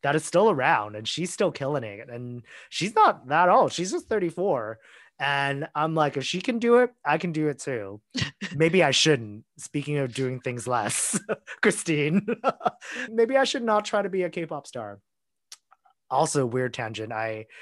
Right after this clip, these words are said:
Speaker 1: did back in the day audition for S M Entertainment, which is the entertainment
Speaker 2: No, you
Speaker 1: group.
Speaker 2: did?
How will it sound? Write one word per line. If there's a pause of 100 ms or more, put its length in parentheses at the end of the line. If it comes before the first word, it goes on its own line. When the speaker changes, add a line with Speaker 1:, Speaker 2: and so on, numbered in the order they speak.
(340)
Speaker 1:
did
back
in
the
day
audition
for
S
M
Entertainment,
which
is
the (340)
entertainment
Speaker 2:
No,
you
Speaker 1:
group.
Speaker 2:
did?